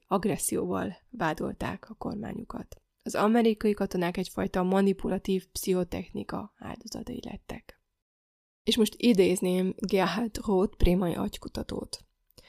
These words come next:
„Mindössze annyit kell tennünk, hogy az embereket létük legalacsonyabb szintjére süllyesztjük, megfosztva őket még a legalapvetőbb szükségleteiktől is. Az olyan kielégítő szükségletektől, mint az alvás,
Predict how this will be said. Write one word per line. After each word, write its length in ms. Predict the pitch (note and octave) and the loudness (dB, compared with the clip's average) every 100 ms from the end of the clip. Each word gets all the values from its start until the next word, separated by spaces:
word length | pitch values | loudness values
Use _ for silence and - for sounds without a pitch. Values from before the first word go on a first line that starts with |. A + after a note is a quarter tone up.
| - - | -20 -6
„Mindössze 400 | - A#3 A3+ - | 4 6 6 6
annyit 300 | - A3+ C4 | 4 4 4
kell 160 | - F3 | 2 0
tennünk, 500 | F3+ F3 F#3 G3+ A3 | 2 2 4 2 0
hogy 140 | F#3+ | -2
az 140 | E3+ - | 0 2
embereket 600 | F#3 F#3 F3 F3 F#3+ - | 4 4 2 2 -2 2
létük 360 | F3+ F#3 B3 | 0 0 -2
legalacsonyabb 680 | F#3 F#3+ G3+ F#3 - F3+ F3+ | 0 2 2 -2 -4 -4 -4
szintjére 500 | - C4 C#4 - F#3+ | -4 -4 -2 -4 -4
süllyesztjük, 840 | - - - G3 - - B3+ - _ _ - - - | -4 -6 -6 -6 -8 -12 -14 -18 _ _ -20 -20 -4
megfosztva 580 | G3+ G3+ - G3 - F3+ | 0 2 2 0 0 0
őket 460 | F#3+ F#3+ G3+ - | 2 2 0 0
még 180 | F#3+ F#3 | 0 2
a 100 | G3+ | 2
legalapvetőbb 960 | G3 F#3+ - - G3+ F#3 E3+ E3+ G3+ G3 | 4 2 2 -4 -4 -4 -4 -2 -4 -6
szükségleteiktől 960 | - A3+ - A3 G3+ F3 F#3 - - | -8 -6 -4 -4 -4 -4 -6 -6 -8
is. 440 | - - - - - _ - - - | -6 -6 -2 -2 -4 _ -20 -20 -6
Az 200 | - G3 | -2 2
olyan 360 | G#3 G3+ F#3+ F#3+ | 4 6 4 2
kielégítő 560 | - F3+ F#3 G3 - | 2 2 2 0 -2
szükségletektől, 1040 | G3+ - - F#3+ F3+ F3+ F3 - - G#3 G3+ | -2 -2 0 0 2 0 -2 -4 0 2 2
mint 160 | F3 | 0
az 120 | G3 | -2
alvás, 800 | - F#3 F3+ F3 F#3 G3 - - | 0 2 4 2 2 2 2 2